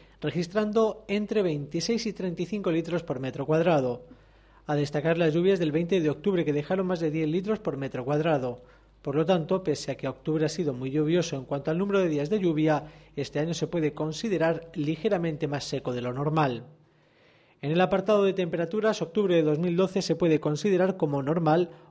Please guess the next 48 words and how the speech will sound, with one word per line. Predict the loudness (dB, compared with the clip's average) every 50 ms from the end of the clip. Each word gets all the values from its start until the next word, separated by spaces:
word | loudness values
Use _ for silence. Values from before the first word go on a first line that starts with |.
| _
o | -4 -2
ligeramente | -2 -2 -4 -2 0 2 2 2 2 0 0 0 0
más | 2 2 -2 -2
cálido | 0 0 0 2 4 2 4
de | 4 2
lo | 2 0
que | -2 -4
sería | -4 -4 -2 -2 -2 -2
habitual. | -4 -6 -4 2 4 4 4 4 2 0 -6 -12 -18 -20 _ _ _ _ _ _ _ _
La | -2 0 2
temperatura | 2 2 4 4 4 4 4 4 4
media, | 4 4 4 4 2 2
situada | 2 -2 0 2 2 2 2
en | 0 2
torno | 2 2 2 2 2
a | 0
los | 0 0 0
veinte | 0 0 2 4 4
grados, | 4 6 4 4 4 0 0 -2 -8 -18 -20 _ _
se | -4 -2 0
ha | 0
superado | 2 2 2 4 4 6 6 6
durante | 4 4 2 0 2 0 0
este | 0 2 0
año | 0 2 0 -2
entre | -2 -2 -6 -6
cero | -2 0 0 0 0
y | 0
un | -2 -4
grado. | 0 2 2 2 2 2 -2 -4 -8 -16 -20 _ _ _ _ _ _ _
Hay | -2 0 0
que | 0 0
destacar | 0 -2 -4 -4 -6 0 2 4 4 4 4
dos | 2 2 2
momentos | 2 2 0 0 0 2 0 2
del | 2 2 2 2
mes | 0 0 -2 0
por | -2 -2 0
encima | 0 -4 -4 -2 -2 0 2 2
del | 2 2 0 0
resto, | 2 2 2 2 0 -2 -2
uno | -2 0 -2
a | -2
principios | -2 -4 -6 -4 -4 -4 0 0 2 2
y | 2
otro | 0 0 0 -2
a | -2
finales. | 0 -2 -2 0 0 0 0 -2 -6 -8 -10 -16